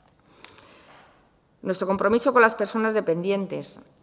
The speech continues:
Estos presupuestos destinan quinientos ochenta y ocho coma seis millones,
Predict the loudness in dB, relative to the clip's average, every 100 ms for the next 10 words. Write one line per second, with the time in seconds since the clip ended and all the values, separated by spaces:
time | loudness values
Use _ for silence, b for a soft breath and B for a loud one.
0 | -16 -8 -6 -6 -8 -4 -4 -4 -8 -8
1 | -8 -4 -4 -4 -8 -6 -4 -4 -6 -8
2 | -10 -10 -6 -6 -6 -8 -10 -10 -12 -8
3 | -10 -8 -8 -6 -4 -6 -8 -12